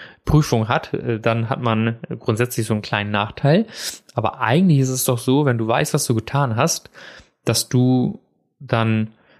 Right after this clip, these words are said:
deiner Fähigkeiten bewusst sein solltest am besten und dann weißt, okay, es kann nicht schief gehen.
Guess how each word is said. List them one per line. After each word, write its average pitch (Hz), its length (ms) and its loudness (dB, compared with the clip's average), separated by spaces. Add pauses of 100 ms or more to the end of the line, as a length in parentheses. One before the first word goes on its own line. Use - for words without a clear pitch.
(120)
deiner 107 220 2
Fähigkeiten 131 640 0
bewusst 117 400 0
sein 160 240 2
solltest 175 640 -2
am 165 120 0
besten 190 560 2 (360)
und 110 180 -2
dann 104 200 -2
weißt, 147 460 0
okay, 156 520 2 (140)
es - 140 -8
kann 123 160 0
nicht 135 120 2
schief - 220 -2
gehen. - 240 -12